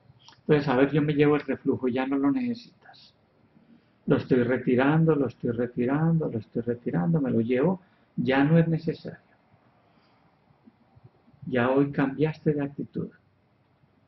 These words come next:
Fuera. Ahora viaja profunda al origen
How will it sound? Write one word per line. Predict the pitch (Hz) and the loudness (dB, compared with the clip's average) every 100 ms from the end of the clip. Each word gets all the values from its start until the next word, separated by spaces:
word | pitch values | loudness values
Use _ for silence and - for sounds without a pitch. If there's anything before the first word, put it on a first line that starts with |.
| _ | _
Fuera. | 120 90 - - _ _ _ _ _ _ _ _ _ _ _ | -4 -4 -8 -16 _ _ _ _ _ _ _ _ _ _ _
Ahora | - 131 143 156 | 2 4 6 4
viaja | 147 175 180 196 | 4 4 4 0
profunda | - 170 - 160 156 156 | 0 -2 0 0 2 2
al | 143 | 2
origen | 147 185 - | 2 0 -2